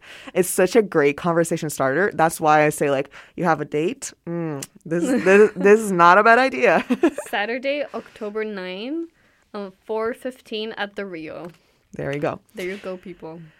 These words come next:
Speaker 1: Um,
Speaker 2: We
Speaker 1: yeah.
Speaker 2: may, we may meet each other.
Speaker 1: <laughs> Sylvia's like, "Oh, I think I'm gonna go to this one now." <laughs>
Speaker 2: <laughs> There's just so many movies in so little time.
Speaker 1: That's true. Um, so would you like to talk about The Quickening?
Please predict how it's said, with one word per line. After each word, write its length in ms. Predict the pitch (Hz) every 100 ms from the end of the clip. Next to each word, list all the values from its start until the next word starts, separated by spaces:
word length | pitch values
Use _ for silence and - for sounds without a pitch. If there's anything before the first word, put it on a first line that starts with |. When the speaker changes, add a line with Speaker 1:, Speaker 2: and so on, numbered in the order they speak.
| _ _ _ _ -
Speaker 1:
Um, 560 | 170 160 151 147 147 - _ _ _ _ -
Speaker 2:
We 120 | 175
Speaker 1:
yeah. 140 | 180 254
Speaker 2:
may, 100 | 180
we 200 | 185 185
may 160 | 175 175
meet 200 | 165 156
each 160 | 147
other. 260 | 156 160 175 _
Speaker 1:
<laughs> 800 | 220 - - 302 269 254 - 180
Sylvia's 380 | 247 180 151 151
like, 180 | 143 143
"Oh, 160 | 196 226
I 80 |
think 180 | 147 170
I'm 120 | 196
gonna 180 | 147 139
go 160 | 135 165
to 100 | 202
this 120 | 139
one 180 | 151 139
now." 320 | 175 160 - 262 359
<laughs> 180 | - -
Speaker 2:
<laughs> 180 | 220 -
There's 280 | 262 240
just 340 | - 254 - -
so 200 | 233 226
many 240 | 247 240
movies 460 | 160 208 208 180 -
in 140 | -
so 240 | - 202 196
little 260 | 175 180
time. 560 | - 208 - 175 170 185 - 214
Speaker 1:
That's 220 | 156 147
true. 240 | - 73 - _ - - - -
Um, 460 | 175 170 165 156 - _ - _
so 220 | - 226
would 160 | 214 208
you 60 | 214
like 160 | 214
to 60 | -
talk 160 | 277
about 320 | 254 226 208 - _
The 80 | _
Quickening? 640 | - - 214 160 139 -